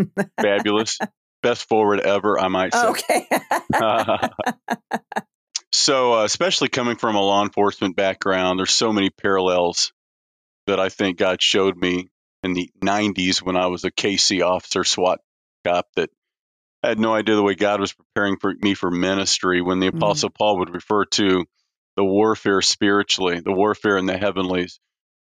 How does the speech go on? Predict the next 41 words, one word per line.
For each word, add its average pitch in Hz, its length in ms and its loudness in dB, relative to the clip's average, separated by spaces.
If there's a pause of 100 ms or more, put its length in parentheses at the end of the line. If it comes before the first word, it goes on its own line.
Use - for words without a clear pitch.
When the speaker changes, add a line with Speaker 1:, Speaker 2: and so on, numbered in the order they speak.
(200)
Speaker 2:
And, 104 320 0
uh, 104 200 2
so, 110 400 0
um, 107 240 0
Defeating 143 520 0
the 110 220 2
Enemy 110 340 2
was 95 220 0
the 101 100 -2
second 117 460 0
book, 98 240 0
Heidi. 98 340 0
The 95 80 0
first 120 380 -2
one 101 400 0 (100)
was, 98 280 0
uh, 92 240 2
the, 98 160 0 (320)
I'm 104 140 -2
sorry, 92 260 0
Defeating 113 380 0
the 110 100 2
Enemy 104 140 2
was 90 120 -6
the - 80 -20 (120)
first - 280 -2
book 101 220 2 (640)
on 101 100 -2
how 107 180 0
the 107 140 2
enemy 110 220 2
tries 107 280 0
to 113 100 0
overcome 98 480 0
us, 98 320 0
hold 104 240 0
us 104 140 0
hostage, 95 600 -2
take 107 240 -4
us 98 140 0
prisoner. 95 500 -2